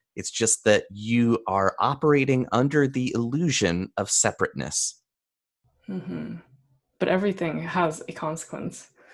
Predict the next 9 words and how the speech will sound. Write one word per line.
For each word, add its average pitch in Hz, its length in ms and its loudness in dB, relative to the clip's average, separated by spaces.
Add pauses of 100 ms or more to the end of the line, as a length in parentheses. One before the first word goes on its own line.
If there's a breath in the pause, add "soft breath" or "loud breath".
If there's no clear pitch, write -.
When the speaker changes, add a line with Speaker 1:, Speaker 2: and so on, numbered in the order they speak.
(320 soft breath)
Speaker 1:
Right. 92 240 0
Speaker 2:
whether 190 220 6
or 190 60 6
not 180 220 4
we 175 120 4
wanna 165 480 0
believe 160 400 -6
that. - 280 -6 (500)
Speaker 1:
Right. 82 360 -2